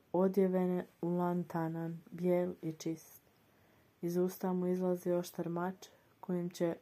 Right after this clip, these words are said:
posjeći narode. Vladat će njima palicom gvozdenom. On gazi u kaci gnjevne srdžbe Boga svevladara. Na ogrtač o boku napisano mu ime, kralj kraljeva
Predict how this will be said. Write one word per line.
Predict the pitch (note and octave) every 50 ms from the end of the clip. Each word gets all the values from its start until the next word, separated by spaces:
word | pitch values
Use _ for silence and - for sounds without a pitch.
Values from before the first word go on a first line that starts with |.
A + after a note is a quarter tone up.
| _ _ _
posjeći | - F3 F3 F3 F3 - - F3 E3+ - F#3+ G3 E3+
narode. | E3+ E3+ E3 D#3+ D#3+ D#3+ E3+ E3+ E3+ - F3 F3 F3+ - - - - - - - - - - - - - - - - - -
Vladat | F3+ F3 F3+ F#3 F#3 F#3 F#3 F#3 F#3
će | - - F3+
njima | F3+ F#3 F#3 F#3 F#3 E3+ E3+ -
palicom | - F3 F3 F3+ F#3+ F#3+ F#3+ - - F3+ F3+ F3
gvozdenom. | E3+ E3+ E3 E3 D#3+ D#3 - E3+ E3 E3+ E3+ E3+ F3 F3 F3 - _ _ _ _ _ _ _ _ _ _ _ _ _
On | - E3+ E3+ F3 E3+
gazi | F3 F3 F3+ F#3 F#3 F#3 F#3 F#3 F#3 - -
u | F3
kaci | F3+ - - F#3+ F#3+ F#3+ F#3+ - - F3+ - -
gnjevne | F3+ F3 F3+ F3 F3 F3 E3+ E3 E3
srdžbe | - - F3+ E3+ F3 F3 F3 E3+ E3
Boga | E3 E3+ F3 F3 F3 F3+ F3 E3
svevladara. | - - - E3+ E3 E3 E3 D#3+ D#3+ - D#3+ D#3+ D#3+ D#3+ D#3+ D#3+ E3 E3 - _ _ _ _ _ _ _ _ _ _ _ _ _ _ _ _ _ _ _
Na | F3+ F3 F3 F3
ogrtač | F3+ F3+ - G3 G3 G3 - - G#3 G3 G3 - - -
o | E3+ E3+
boku | E3+ F3 F3+ F#3 F#3 - - F#3+ F#3
napisano | F#3 F3+ F3+ F3+ F3+ - F3+ F3+ - - F3 F3 F3 F3 E3+ E3+
mu | E3+ F3 E3+ E3+
ime, | E3+ E3 E3 E3 D#3+ E3 D#3+ - _ _ _ _ _ _ _ _ -
kralj | - F#3 F3+ F3+ F3+ F3 F3+ F3+
kraljeva | - - F3 E3+ E3+ E3+ F3 F3 E3+ E3+ E3+ F3 E3+ E3+ E3+